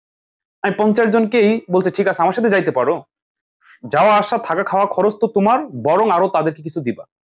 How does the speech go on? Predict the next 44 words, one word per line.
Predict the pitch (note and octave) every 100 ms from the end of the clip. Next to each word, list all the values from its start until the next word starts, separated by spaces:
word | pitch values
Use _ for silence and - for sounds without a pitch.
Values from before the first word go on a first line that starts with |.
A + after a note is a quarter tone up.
| _ _
পরে | D#3+ D#3
কয়, | D3+
"স্যার | - C3+
একটু | B2 -
ভাইবে | G#2 G#2+ C3
দেখি।" | B2+ - D#3 _ _ _ _ _ _ _ _ C3+
মানে | B2+ D3 _ -
আপ-, | - _ F#3
উ-, | - -
মানে | D#3+
এই | F#3 F#3+ F#3 B2+
বন্যাকে | D3 G3+ G#3
একটা | -
ট্যুর | - C4 C4+
বানাই | G3 D3+
ফেলাইছে। | A#2+ G2+ - - _ _ _ _ -
তো |
এরকম | - G#3 A#3 G3
যেন | D#3 B2
না | F#2+
হয়। | - - _ _ _ _ _ _ _ _ _ _ _ _
প্রয়োজনে, | B3 C4 B3+ C4+ F4+ - _ _ _ _ -
হ্যাঁ, | G3+ C3 - B2
এটা | C3+ C#4+
অবশ্য | - B3+ E4+
ভালো, | B3+ A3+
এটাও | E3 B3
একটা | D4+ D4+
ভালো | F#3 F3
যে | E3+ G3
তুমি | G3 E3
নিয়ে | F3 G3
কষ্ট | F3+ -
করে | D#3 E3
গেছো, | C#3+ C3+ C#3+
হয়তো | C3
বা | C3
দিচ্ছ, | A#2+ B2 -
এটাও | B2+ A#3+
ভালো | G3+ E3 D3+
জিনিস। | A#2+ C#3+
কিন্তু | - F3+ C#3+ A#2+ _ _ _ _ _ _
তুমি | F#3
যদি | G3 G#3 B3+